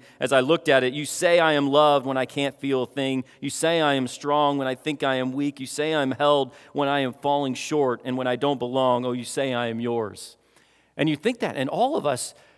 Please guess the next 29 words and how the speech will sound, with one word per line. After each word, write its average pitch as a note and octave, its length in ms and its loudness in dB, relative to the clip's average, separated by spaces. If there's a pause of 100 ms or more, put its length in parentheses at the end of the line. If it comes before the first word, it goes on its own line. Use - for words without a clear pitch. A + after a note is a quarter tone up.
(120)
you D#3 80 -4
know, F3 80 2
we E3 100 2
have E3 200 -2
these C#3 200 -4
thoughts D#3 540 2
that - 160 -4
come D3+ 180 -2
into C3+ 140 0
our C3 120 2
mind, B2+ 600 0 (400)
uh, B2+ 240 -6
whether C#3+ 320 2
from C#3 200 2
ourself C3 600 4
or A2 60 -6
from A2+ 380 -6 (460)
outside C3+ 500 0
sources, C3 680 -4
and B2 200 -4 (380)
we're C3+ 160 -4
constantly D3+ 720 -4
on C#3 200 -2
this C3 160 -4
trial. A2 320 -4
Am G2+ 100 -6
I F#2 60 -4
good A#2+ 220 -2
enough? - 400 -10